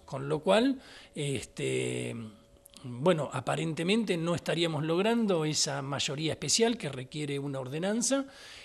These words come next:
Y bueno, eh... No, no, no definimos si lo vamos a tratar. Creo que en esta sesión del jueves no lo vamos a tratar todavía, pero bueno,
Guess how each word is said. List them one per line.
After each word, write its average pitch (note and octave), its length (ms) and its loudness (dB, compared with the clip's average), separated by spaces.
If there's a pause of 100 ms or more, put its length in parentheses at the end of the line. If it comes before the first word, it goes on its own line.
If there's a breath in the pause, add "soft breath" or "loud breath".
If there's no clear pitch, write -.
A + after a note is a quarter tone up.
Y C#3 200 -4
bueno, E3 340 6 (100)
eh... A#2 840 -4 (760 loud breath)
No, D3 180 0
no, D#3+ 220 -2
no G#3 160 12
definimos A#3+ 520 8
si A3+ 80 4
lo F3 100 4
vamos E3 300 2
a D#3+ 40 0
tratar. E3 440 6
Creo E3 280 4
que C3+ 160 0
en D3 120 -4
esta D3+ 200 0
sesión E3+ 400 4
del C#3+ 160 -2
jueves F#3+ 280 4
no E3 180 4
lo D3+ 100 4
vamos D3 240 2
a C3+ 40 -2
tratar D3+ 300 0
todavía, G3 460 4
pero E3 160 2
bueno, F3+ 300 6